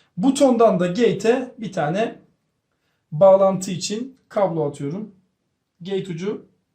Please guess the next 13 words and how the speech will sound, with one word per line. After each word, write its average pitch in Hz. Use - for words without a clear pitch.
tristörün 185
üçüncü 180
ucuydu, 143
en 165
sondaki. 143
Hemen 190
oraya 185
bir 180
tane 160
bağlantı 165
için 165
kablo 156
atıyorum. 147